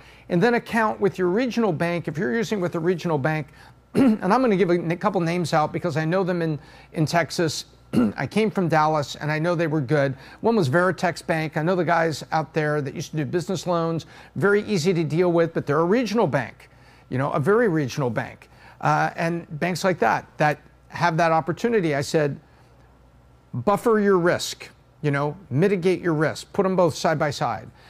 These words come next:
And the one thing you can do is you can have a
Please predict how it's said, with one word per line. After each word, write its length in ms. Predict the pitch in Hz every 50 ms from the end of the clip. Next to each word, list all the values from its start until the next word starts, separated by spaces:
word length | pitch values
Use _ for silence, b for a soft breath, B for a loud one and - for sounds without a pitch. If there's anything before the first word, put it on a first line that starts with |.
| B B B
And 120 | - 156 160
the 80 | 165
one 200 | 165 185 220 233
thing 160 | 214 220 208
you 120 | 190 185 160
can 160 | - 185 175
do 400 | 156 240 269 254 247 233 220 220 -
is 480 | - 175 170 170 165 165 160 151 - -
you 100 | 175 160
can 140 | - - 165
have 300 | 151 151 143 139 127 139
a 440 | - 147 135 131 127 123 123 120